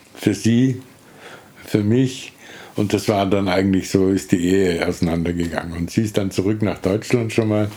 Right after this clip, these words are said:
Und, äh, ich war dann alleine drüben,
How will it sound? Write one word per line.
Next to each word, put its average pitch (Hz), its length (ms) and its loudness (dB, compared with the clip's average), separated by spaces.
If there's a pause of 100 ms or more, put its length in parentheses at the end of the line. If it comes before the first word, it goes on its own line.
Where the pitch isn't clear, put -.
(200)
Und, 98 420 0
äh, 90 240 2
ich 95 220 -2
war 98 140 2
dann 98 200 2
alleine 95 500 4
drüben, 139 640 4